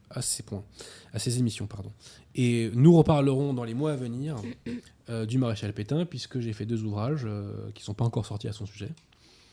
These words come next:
Et, euh, je dois dire que cette année deux mille vingt va être, euh, une année marathon pour votre serviteur et pour les éditions Altitude. Pourquoi ? Donc, au mois de janvier, nous avons sorti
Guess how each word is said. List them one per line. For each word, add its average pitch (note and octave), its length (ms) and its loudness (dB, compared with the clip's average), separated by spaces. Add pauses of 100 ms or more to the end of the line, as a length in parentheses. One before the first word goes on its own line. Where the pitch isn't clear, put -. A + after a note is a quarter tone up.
(1000)
Et, D3 280 10
euh, B2 480 6
je G#2+ 100 0
dois B2+ 100 4
dire F3+ 200 4
que A2+ 380 4
cette B2 240 2
année E3 120 8
deux D3+ 80 8
mille A#2 160 8
vingt F#3 200 6 (760)
va B2 200 2
être, D#3 320 0
euh, A#2 200 2
une A#2+ 180 6
année D3 440 4
marathon C#3 520 4
pour C3 320 -6
votre A#2 220 -6
serviteur A#2 540 -4
et B2+ 60 -8
pour A2+ 220 -4
les G#2+ 140 -2
éditions A2+ 260 -2
Altitude. A2 420 -6
Pourquoi ? - 340 -10 (2000)
Donc, A2 200 -4
au - 20 0
mois C#3+ 140 2
de C3 60 -2
janvier, C3+ 220 0
nous A2+ 140 -2
avons G2+ 160 -4
sorti G#2+ 460 -8